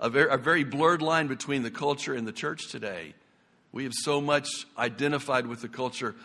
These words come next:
adapted to and with the culture, that we really don't look like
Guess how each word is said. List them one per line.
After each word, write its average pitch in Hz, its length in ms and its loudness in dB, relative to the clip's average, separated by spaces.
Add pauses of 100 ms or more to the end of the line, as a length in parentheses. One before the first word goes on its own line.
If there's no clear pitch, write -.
(160)
adapted 127 680 0
to 127 160 -2
and 110 100 -4
with 113 140 -8
the 113 80 -10
culture, 107 540 -6 (300)
that - 60 -14
we 101 80 -8
really 113 200 -4
don't 113 260 -2 (280)
look 117 220 -6
like 110 220 -2